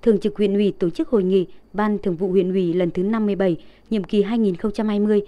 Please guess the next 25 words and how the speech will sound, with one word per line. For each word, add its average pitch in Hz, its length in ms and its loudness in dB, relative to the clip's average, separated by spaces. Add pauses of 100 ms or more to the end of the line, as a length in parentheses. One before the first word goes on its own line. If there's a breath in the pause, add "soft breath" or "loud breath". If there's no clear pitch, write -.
(140 loud breath)
hai 214 160 -2
nghìn 175 200 4
không 190 200 -4
trăm 196 140 -2
hai 185 80 0
mươi 180 60 0
lăm 185 180 0 (400 loud breath)
để 196 180 2
xem 202 260 -4
xét 277 260 -4
cho 208 100 -2
ý 196 100 2
kiến 196 300 0 (320 loud breath)
và 220 120 0
một 202 160 -2
số 196 160 -2
nội 240 180 0
dung 208 220 0
tờ 196 160 0
trình 175 280 0 (320 soft breath)
theo 269 160 2
chương 254 200 -2
trình 180 200 -2
công 190 220 -4
tác 302 220 -2